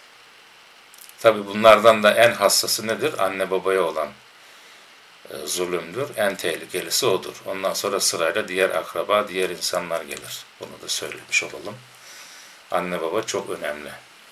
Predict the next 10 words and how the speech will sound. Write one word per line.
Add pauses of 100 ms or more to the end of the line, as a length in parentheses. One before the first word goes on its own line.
(500)
Allah'ın
rızasına
giden
yol
anne
babanın
rızasından
geçiyor. (3750)
Diğer
ayette,